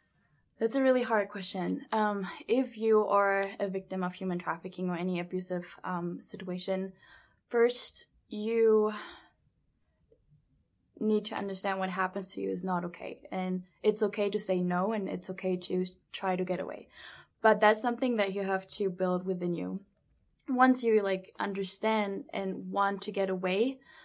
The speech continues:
um, just understand there's help out. Um, there are people who understand. I understand there are many survivors. I speak with many, and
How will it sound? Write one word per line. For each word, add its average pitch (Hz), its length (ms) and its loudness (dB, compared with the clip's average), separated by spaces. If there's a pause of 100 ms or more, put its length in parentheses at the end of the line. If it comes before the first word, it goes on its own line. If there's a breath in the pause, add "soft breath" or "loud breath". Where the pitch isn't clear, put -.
(280 loud breath)
um, 202 400 0 (1400)
just 247 180 0
understand 277 340 6
there's 214 240 4
help 196 240 -4
out. - 240 0 (120)
Um, 190 440 -4 (300 soft breath)
there 196 120 4
are 196 60 4
people 220 300 0
who 233 80 0
understand. 226 600 -2
I 190 160 0
understand 190 400 -2
there 185 120 2
are 185 60 0
many 190 240 -2
survivors. 196 640 2
I 190 100 -2
speak 190 280 0
with 196 140 -2
many, 190 340 -2
and 185 220 -4